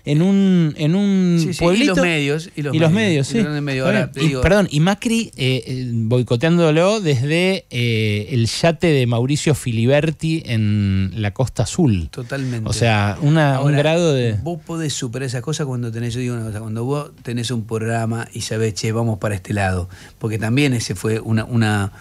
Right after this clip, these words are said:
Speaker 2: un, un, un error que yo le imputo también a Cristina Fernández. Es decir, pues, si vos haces un acuerdo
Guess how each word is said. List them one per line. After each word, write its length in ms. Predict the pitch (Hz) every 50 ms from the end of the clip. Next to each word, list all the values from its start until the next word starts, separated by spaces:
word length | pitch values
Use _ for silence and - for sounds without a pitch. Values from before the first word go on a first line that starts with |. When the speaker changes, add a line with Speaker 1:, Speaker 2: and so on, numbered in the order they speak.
| - - - - - _ -
Speaker 2:
un, 220 | - 131 127 113 - -
un, 320 | - 139 147 147 139 131 -
un 140 | 147 156 156
error 320 | 139 135 131 151 160 156 135
que 100 | 143 131
yo 140 | 117 143 143
le 80 | 135
imputo 400 | 120 117 107 - 139 135 113 113 104
también 260 | 104 104 107 107 104
a 60 | 101
Cristina 380 | 98 101 92 - 110 107 104 98
Fernández. 480 | 101 98 101 101 98 95 98 98 98 98
Es 60 | 98
decir, 220 | 95 104 101 98 95
pues, 100 | 95 95
si 80 | 104
vos 380 | 101 117 135 147 135 117 - - - - -
haces 300 | - 104 104 131 139 135
un 100 | 147 135
acuerdo 560 | 127 113 120 127 123 113 101 101 101 92 92